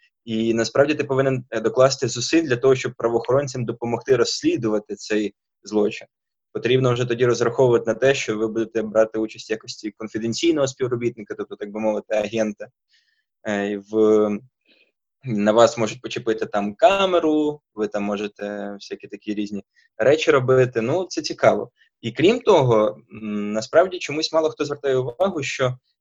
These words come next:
винагорода викривачу може бути виплачена лише за повідомлення про корупційний злочин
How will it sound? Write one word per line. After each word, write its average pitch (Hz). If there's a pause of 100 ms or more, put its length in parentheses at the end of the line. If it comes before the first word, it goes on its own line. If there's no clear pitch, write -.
винагорода 131
викривачу 131
може 135
бути 123 (200)
виплачена 202
лише 139
за 123
повідомлення 113
про 110
корупційний 110
злочин 151